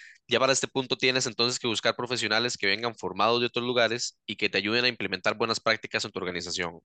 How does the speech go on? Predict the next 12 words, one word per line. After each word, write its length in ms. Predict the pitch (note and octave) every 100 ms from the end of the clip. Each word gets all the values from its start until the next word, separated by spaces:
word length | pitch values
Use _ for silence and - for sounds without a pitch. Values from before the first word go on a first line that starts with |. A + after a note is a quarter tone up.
| _
Y 140 | G2
eso 160 | G2+ A#2
vuelve 220 | A#2+ A#2
a 40 |
ser 140 | A2 A#2
un 100 | A2
choque 260 | - A2
cultural, 600 | - G2+ G2+ G#2+ B2+ G#2+ - - - -
porque 200 | - F#2+
entonces 280 | F#2 G#2 A#2
las 160 | A#2
empresas 540 | A#2 A2 A#2+ A2+ G2